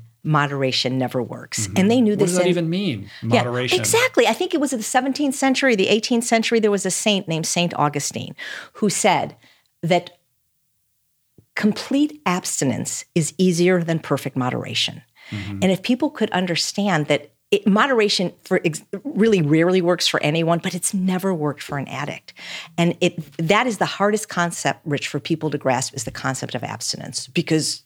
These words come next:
Speaker 1: people <laughs> don't like that concept. It's scary. It's gonna be difficult. If they only knew that that's where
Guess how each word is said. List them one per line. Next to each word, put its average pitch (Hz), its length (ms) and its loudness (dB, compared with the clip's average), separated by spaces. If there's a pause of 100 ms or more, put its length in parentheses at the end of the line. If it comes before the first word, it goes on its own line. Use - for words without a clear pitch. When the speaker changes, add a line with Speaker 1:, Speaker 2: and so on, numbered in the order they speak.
(120)
Speaker 1:
people 113 360 -12
<laughs> - 80 -10
don't 156 180 -4
like 123 220 -2
that 143 200 0
concept. - 420 -10
It's 123 180 -2
scary. 135 500 -2
It's - 140 -8
gonna 127 160 -6
be 120 140 -8
difficult. 135 520 -2 (260)
If 165 140 -4
they 190 220 0
only 190 320 0
knew 165 500 4 (540)
that - 240 0 (280)
that's 156 360 -4
where 156 340 -2